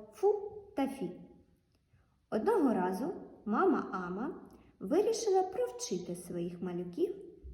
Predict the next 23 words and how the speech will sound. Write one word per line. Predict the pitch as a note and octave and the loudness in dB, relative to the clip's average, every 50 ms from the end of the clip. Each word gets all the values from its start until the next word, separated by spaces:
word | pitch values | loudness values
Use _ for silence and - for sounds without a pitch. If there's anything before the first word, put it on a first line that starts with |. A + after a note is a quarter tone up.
| - - | -8 0
і | - G#4 | 6 8
як | G#4 F4 C#4+ A#3 G3+ G3 | 10 10 10 8 4 2
слід | F#3 - - - F#3 F#3+ A3+ D4+ F#4 F4+ - | -2 -6 -4 -4 -2 0 2 2 0 0 -2
взятися | G#3+ G3+ F#3 - F#3 G3+ A3+ A3+ A#3+ A3+ - - - _ _ | -6 -8 -6 -4 -2 -2 -2 -2 -4 -6 -8 -10 -16 _ _
за | - G3+ - G#3 | -8 -2 0 0
їхнє | G3 F#3+ G3 A3+ A#3 - - A#3 G3+ | 2 2 0 0 -2 0 0 2 2
виховання. | G3 G3 G#3 - - G3 F#3 F#3 E3+ D#3+ F3 F3 - - - - - - - - _ _ _ _ _ _ _ _ _ _ _ _ _ _ _ _ _ _ _ _ _ _ _ _ _ - | 2 0 -2 -4 -6 -6 -6 -6 -6 -6 -6 -8 -10 -10 -12 -16 -20 -20 -20 -20 _ _ _ _ _ _ _ _ _ _ _ _ _ _ _ _ _ _ _ _ _ _ _ _ _ 2
«Мені | B3+ D4+ F4+ G#4+ - - - - - - - - | 6 6 6 6 4 2 -4 -8 -10 -12 -10 -6
запропонували | A#3 A3+ - - - B3 A#3 C#4 C#4 D#4 D#4+ D#4 F#4 G#4 G#4 F4 E4 | -2 -2 0 0 0 -2 0 2 2 4 4 4 4 6 6 6 4
зніматися | - D4+ D4+ D4 D4 D4 D4 - C4+ - - C4+ | 4 2 2 2 2 2 2 -2 -4 -2 -4 -4
в | A#3+ - | -6 -4
кіно», | - - A#3+ G#3+ F#3 E3 - - - - - - - - _ _ _ | -2 0 2 2 2 0 -2 -8 -12 -16 -18 -20 -20 -20 _ _ _
сказала | - - - F#3+ F#3 F#3 F3+ F3+ F#3 F3+ | -14 -8 -6 -6 -4 -4 -4 -4 -4 -4
вона. | F3+ F#3 F3+ F3+ F3+ F3+ - - - - - - _ _ _ _ _ _ _ _ _ _ | -4 -6 -6 -8 -8 -10 -12 -14 -18 -20 -20 -20 _ _ _ _ _ _ _ _ _ _
«Правда, | - B4+ B4+ G4 B3+ C4 | -4 -2 0 2 4 4
не | B3 B3 A#3 | 4 4 4
в | A#3 | 2
головній | G#3 A3+ A3 A3 G#3+ G#3+ G#3+ G#3 G#3 G3 G3 | 2 2 2 2 2 2 4 4 4 4 2
ролі, | G#3 A#3+ D4+ G4 G#4 G#4 G4+ G#4 - - - - - - - - | 2 2 4 4 4 4 2 0 -2 -6 -12 -16 -18 -20 -12 -6
але | - - C#5 B4 | -2 0 0 0
це | - - F#4+ E4 | 2 4 4 6
не | D#4+ | 6
важливо. | C#4+ B3 A#3 G#3 - - G3 F3 E3+ F3 | 6 4 2 2 0 -2 -4 -4 -4 -6